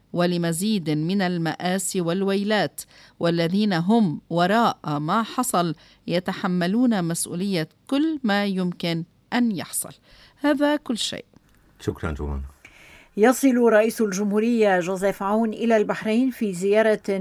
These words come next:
Speaker 3: يجري في خلالها مباحثات مع العاهل البحريني حمد بن عيسى آل خليفة، تتناول العلاقات الوطيدة بين البلدين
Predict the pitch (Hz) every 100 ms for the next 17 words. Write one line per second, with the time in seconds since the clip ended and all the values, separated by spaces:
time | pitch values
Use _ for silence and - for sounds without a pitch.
0 | 185 180 175 196 190 185 190 - 180 -
1 | 190 214 196 185 185 180 160 170 185 175
2 | 190 - 202 233 254 196 165 151 196 185
3 | 165 160 156 170 175 180 208 233 185 -
4 | - - - 262 262 240 180 185 175 220
5 | 214 180 170 202 196 - 185 202 196 -
6 | 147 143 180 170 190 208 196 165 156 151
7 | 165 165 - 196 196 170 165 - 233 190
8 | 175 156 214 240 220 208 202 208 196 240
9 | 277 262